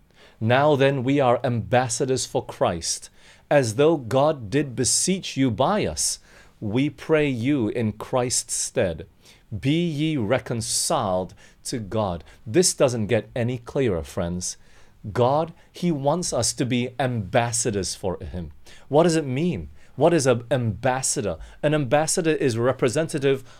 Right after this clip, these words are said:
of another country in which you are living right now.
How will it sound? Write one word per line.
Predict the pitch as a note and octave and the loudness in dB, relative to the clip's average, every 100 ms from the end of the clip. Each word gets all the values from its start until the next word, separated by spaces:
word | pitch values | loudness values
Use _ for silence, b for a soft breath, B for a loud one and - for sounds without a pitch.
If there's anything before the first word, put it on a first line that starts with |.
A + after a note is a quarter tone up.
| B C#3 | B 2
of | B2 A#2+ D3 | 4 2 -2
another | B2+ C3 D3 D3+ | 0 0 2 0
country | - - F#3 - B2 A#2 | 0 -2 -2 0 -2 0
in | A#2+ A#2 | -2 0
which | A#2+ C3 | -2 0
you | A#2+ | 0
are | A#2 | 2
living | C3+ A#2+ | -2 -2
right | G#2+ A2 | -2 -2
now. | C#3 E3 D3+ F2 | -2 -2 0 -2